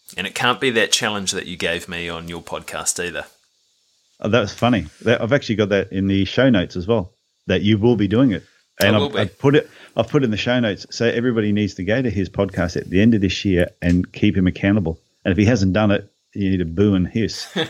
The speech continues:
Speaker 1: Yeah, yeah. Give me, like, some one-star reviews.
Speaker 2: Um, a challenge for everybody. I would say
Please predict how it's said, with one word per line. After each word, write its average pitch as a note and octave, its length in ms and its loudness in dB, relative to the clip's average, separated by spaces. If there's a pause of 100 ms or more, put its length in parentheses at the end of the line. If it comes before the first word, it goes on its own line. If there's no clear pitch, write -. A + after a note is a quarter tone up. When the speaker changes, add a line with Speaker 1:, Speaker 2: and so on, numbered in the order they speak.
(580)
Speaker 1:
Yeah, G2+ 120 -6
yeah. F#2+ 180 -2
Give A2 200 -6
me, G2+ 220 -6
like, E2 220 -8
some F2 200 -8
one-star E2+ 540 -6
reviews. E2+ 460 -6
Speaker 2:
Um, E3 680 4 (840)
a G#2+ 100 -6
challenge C3 480 2
for A2 200 0
everybody. F2+ 640 -2 (1500)
I C3 80 4
would C3 180 4
say A2+ 600 2